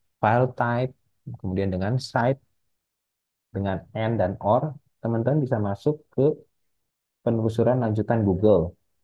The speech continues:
atau Google Advanced Search. Nanti akan tampil seperti di layar ini.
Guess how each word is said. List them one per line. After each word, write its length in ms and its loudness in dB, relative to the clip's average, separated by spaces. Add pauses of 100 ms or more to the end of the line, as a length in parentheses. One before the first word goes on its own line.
(240)
atau 440 -6 (260)
Google 320 2
Advanced 460 -2
Search. 240 -2 (240)
Nanti 260 -4
akan 220 -2
tampil 340 0
seperti 340 -6
di 60 2
layar 320 0
ini. 240 -10